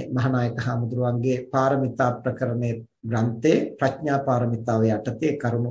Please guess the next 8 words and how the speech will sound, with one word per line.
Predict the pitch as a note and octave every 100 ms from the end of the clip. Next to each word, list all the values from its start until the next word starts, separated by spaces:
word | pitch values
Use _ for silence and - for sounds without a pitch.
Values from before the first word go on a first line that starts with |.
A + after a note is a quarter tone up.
| -
සංග්‍රහ | - A2 G#2+ A2
කරලා | - F#2 F2+
තියෙනවා. | - D#3+ B3 C4 - - - - - -
ඊළඟට | - E3+ E3 D#3 - D3 C#3
ප්‍රඥා | - E3 D#3+ E3
පාරමිතාවේ | D#3+ D3+ D3 C#3+ - C3+ C3
ප්‍රතිපත්ති | - E3 A3 A3 A3 - D#3+
ක්‍රමය | E3 C3+